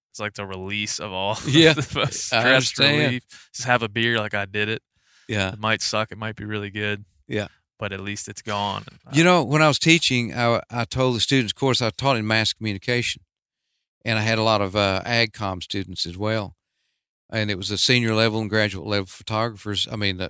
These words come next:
Speaker 2: f-, in photography was my class. It was editorial photography, basically. But I, I, I taught, it, so I, I, my, my approach was, "Okay, you people are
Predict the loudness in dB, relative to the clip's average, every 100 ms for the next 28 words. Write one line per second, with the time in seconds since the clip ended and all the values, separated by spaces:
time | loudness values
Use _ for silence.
0 | -6 -16 -8 -8 -8 -16 _ -12 -6 4
1 | 6 6 0 -14 -12 -10 -8 -6 0 2
2 | 2 -2 -4 -4 -2 -4 -2 -2 -2 -4
3 | -4 -4 -6 -6 -4 -2 -4 -8 -10 -12
4 | _ _ _ _ _ -20 -20 _ 2 6
5 | 6 6 4 2 2 2 -2 0 0 0
6 | -2 -6 -2 -2 0 -2 -4 -8 -8 _
7 | _ _ _ -8 0 2 2 0 -2 -2
8 | 2 2 4 0 0 -2 _ -8 -2 0
9 | 2 4 4 2 0 -2 0 -2 -2 -4
10 | _ _ _ _ _ _ _ _ _ _
11 | 0 4 4 4 2 0 -2